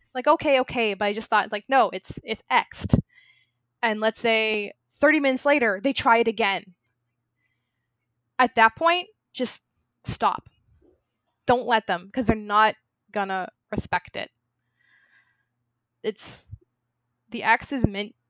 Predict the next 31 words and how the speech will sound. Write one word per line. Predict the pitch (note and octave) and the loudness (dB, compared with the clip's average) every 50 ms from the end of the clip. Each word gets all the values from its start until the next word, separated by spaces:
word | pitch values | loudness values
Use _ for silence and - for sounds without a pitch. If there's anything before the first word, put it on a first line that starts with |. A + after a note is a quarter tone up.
| _ _ _ | _ _ _
that's | - A#3 A#3+ - | 4 4 4 4
why | - - | 4 2
the | C4+ A#3+ | 2 2
X | - A#3+ - - C4 | -2 -6 -4 -6 -8
is | A#3+ | -6
such | - A3+ G#3 - | -6 -6 -6 -2
a | A3 | 4
serious, | - - A3+ G#3+ G#3+ G#3 G3+ G#3 G#3 - - - - | 4 4 4 4 -2 -2 -2 0 0 0 0 0 -8
to | - B3 | -12 -10
me, | A3+ G#3 G#3 | -8 -8 -8
thing | - - G3+ G3 G3 | -6 -8 -8 -8 -8
to | - G#3 | -14 -12
bring | - G3+ F#3+ F#3+ | -12 -12 -10 -6
up | F#3+ F#3+ F#3+ - - | -4 -4 -4 -4 -6
and | - A3+ G#3 | -10 -10 -10
have. | F3+ - - - A3+ C4 C#4 G3+ F3+ F3 - - - - - - - _ _ _ _ - | -10 -10 -4 0 2 2 2 2 0 -2 -4 -8 -14 -16 -18 -18 -18 _ _ _ _ -16
Like, | A3 G3+ | -12 -8
it's | - A#3+ - | -8 -6 -6
important | C#4 B3 _ - - B3 G#3+ B3 B3 | -6 -8 _ -8 -6 -6 -6 -6 -6
to | B3+ A3 | -8 -2
have | A3+ A#3 A3 G#3+ | 0 0 0 0
for | - G#3+ | -2 -4
that | G3+ G3+ G3+ - | -4 -4 -6 -6
purpose, | - A3+ - - G3 - | -10 -10 -8 -8 -10 -10
'cause | - A#3 | -8 -8
it's | A3 G#3 G3 | -8 -8 -8
really | G3 G3+ G#3+ A3 B3 A#3+ A3+ | -10 -10 -10 -8 -8 -8 -8
meant | A3 G#3+ G#3 - - | -6 -8 -8 -8 -10
to | - | -20
be | G3+ - G#3+ G#3+ A3 A3 | -16 -14 -12 -12 -12 -12
the | F#3 F#3+ F#3+ F#3+ F#3 | -12 -12 -12 -12 -14